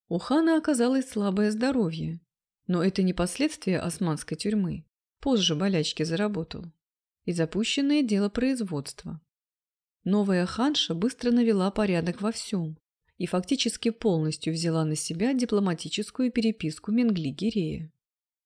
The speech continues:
Она переписывалась с Иваном Третьим, а потом с его сыном Василием Первым, отцом Ивана Грозного, с женами османского султана Баязида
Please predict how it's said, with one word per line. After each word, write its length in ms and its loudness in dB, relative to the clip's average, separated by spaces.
Она 280 2
переписывалась 800 0
с 140 -10
Иваном 380 2
Третьим, 600 -2
а 100 -4
потом 320 0
с 80 -6
его 320 0
сыном 440 0
Василием 640 0
Первым, 580 -2
отцом 480 0
Ивана 400 2
Грозного, 680 -4
с 140 -4
женами 460 4
османского 720 0
султана 500 0
Баязида 720 0